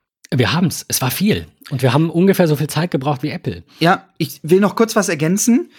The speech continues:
Speaker 2: Ähm, du, wir haben das Display ja kurz angesprochen beim zwölf Komma neun Zoll.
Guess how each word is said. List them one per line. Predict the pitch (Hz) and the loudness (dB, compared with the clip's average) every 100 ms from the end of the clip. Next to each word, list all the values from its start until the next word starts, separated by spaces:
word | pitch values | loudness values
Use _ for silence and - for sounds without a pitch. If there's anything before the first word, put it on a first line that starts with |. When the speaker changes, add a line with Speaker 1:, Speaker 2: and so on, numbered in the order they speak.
| - - | -20 -10
Speaker 2:
Ähm, | - 180 180 185 170 | 2 4 4 2 2
du, | 165 160 | -2 0
wir | 151 | 0
haben | 180 | 2
das | 175 151 | 2 2
Display | 196 - 214 | 0 2 2
ja | 190 | 2
kurz | 185 208 - | 2 -2 -2
angesprochen | 185 185 - 185 190 | -4 -4 -6 -6 -2
beim | 180 170 | 0 0
zwölf | - 175 175 | -2 -4 -4
Komma | - 180 | -2 0
neun | 165 170 175 | 0 0 -2
Zoll. | - 170 180 214 | -2 0 2 0